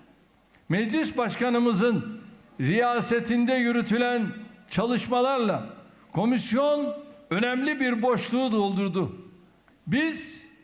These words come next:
karar alıcılara rehberlik edecek güçlü bir birikim oluşturduk. Komisyonumuzun yazacağı kapsamlı raporu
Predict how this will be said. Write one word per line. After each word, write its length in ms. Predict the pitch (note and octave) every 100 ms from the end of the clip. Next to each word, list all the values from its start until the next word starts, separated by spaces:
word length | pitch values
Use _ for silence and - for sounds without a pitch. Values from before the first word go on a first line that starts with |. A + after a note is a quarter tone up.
| _ _ -
karar 380 | F3+ A#3 C#4+
alıcılara 1080 | B3+ G3+ A#3 B3 D3+ A#3 A#3+ B3 C#4 C4 C4+ - - - -
rehberlik 720 | D3 A3 - A3+ A#3 C4+ C4
edecek 600 | A#3 A3+ A#3 G3 B3 - - - - -
güçlü 460 | F3+ G3 - E4 C4+
bir 220 | C4 A#3+
birikim 760 | A#3+ A#3+ A#3 C#4 A3 C3 - - - - -
oluşturduk. 640 | G3 F#3 - D#3+ B2+ - - - _ _ _ _ _ - _
Komisyonumuzun 960 | - G#3+ B3+ - C4 C4 C4+ F#3 D4 D4
yazacağı 680 | B3 G#3+ B3 A#3+ B3+ B3+
kapsamlı 680 | B3+ A3 F#3 - B3+ B3 C4+
raporu 600 | B3 D3+ G#3+ F#3+ B2+ -